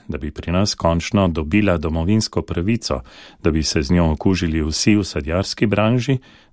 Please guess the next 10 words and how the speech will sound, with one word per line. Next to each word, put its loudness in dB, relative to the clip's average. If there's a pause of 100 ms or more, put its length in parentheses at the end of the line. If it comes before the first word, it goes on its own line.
da -2
bi -2
odprla 0 (160)
oči -2
trgovcem, 0 (380)
da 0
bi -2
jo 0
posvojili 0
zadružniki 2